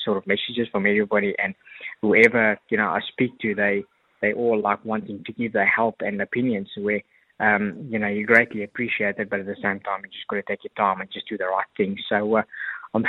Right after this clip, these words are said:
feeling this has been a long time, um, but I think the time has proven that, you know, there's been a great improvement,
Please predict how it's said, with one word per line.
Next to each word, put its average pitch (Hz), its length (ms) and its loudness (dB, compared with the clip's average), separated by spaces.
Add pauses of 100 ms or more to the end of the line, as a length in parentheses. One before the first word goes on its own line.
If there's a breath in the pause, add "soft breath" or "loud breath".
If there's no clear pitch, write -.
feeling 123 280 6
this 135 160 4
has 117 100 -2
been 117 220 0
a 104 60 0
long 107 200 -2
time, 165 300 -2 (320)
um, 107 680 2 (160)
but 107 220 2 (640 loud breath)
I 104 140 0 (100)
think 113 220 -2
the 113 60 -8
time 117 340 -2
has 110 200 0 (100)
proven 107 340 -2
that, 101 180 -4 (140)
you 107 80 0
know, 104 140 0
there's 101 280 -6
been 101 140 -2
a 95 60 -2
great 104 340 4
improvement, 104 640 -6